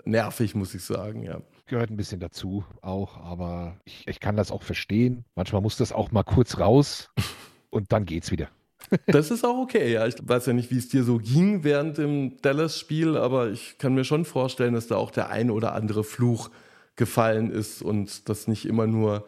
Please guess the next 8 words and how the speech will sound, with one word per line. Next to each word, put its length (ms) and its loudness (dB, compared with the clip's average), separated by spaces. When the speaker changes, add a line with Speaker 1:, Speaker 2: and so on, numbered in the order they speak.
Speaker 1:
wohlwollend 1120 2
gesprochen 440 2
worden 320 0
ist 180 -6
während 220 0
dem 100 -4
Spiel, 360 -4
oder? 320 0